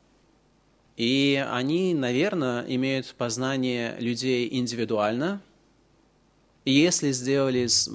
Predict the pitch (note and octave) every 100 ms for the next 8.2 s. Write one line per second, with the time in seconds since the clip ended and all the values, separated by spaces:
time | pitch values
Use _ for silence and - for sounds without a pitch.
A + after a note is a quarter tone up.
0 | A#2 - B2+ - D#3+ - A2+ A#2 A#2 A2
1 | F#2+ - - - A#2 _ _ _ _ _
2 | _ _ _ _ _ _ - A2 A#2+ B2+
3 | A2 G#2+ A2 A#2+ B2 D#3 - B2+ - A#2
4 | - G#2+ B2 A#2 B2 A2+ A2 A2 A2 F3
5 | E3+ - - - - - G#2+ G#2 A2 -
6 | D#3 C#3+ A#2 B2+ B2 B2 - - C#3 C3
7 | - B2+ B2 B2+ B2 A#2+ A2+ A2+ A2+ C3
8 | C#3+